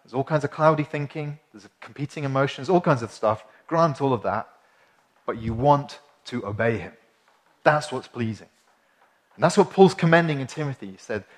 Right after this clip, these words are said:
"The soldier is concerned." He doesn't get entangled in civilian pursuits.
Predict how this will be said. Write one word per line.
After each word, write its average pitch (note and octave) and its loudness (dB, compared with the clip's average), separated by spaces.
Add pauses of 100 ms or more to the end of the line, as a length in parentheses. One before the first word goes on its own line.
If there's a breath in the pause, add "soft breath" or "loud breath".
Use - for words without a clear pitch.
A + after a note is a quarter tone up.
(140)
"The - -16
soldier E3+ 4 (280 loud breath)
is - -20
concerned." G#2+ -6 (180)
He - -18
doesn't F#3 0
get F3 0
entangled D#3 -2
in A2+ -4
civilian A#2 -6
pursuits. - -18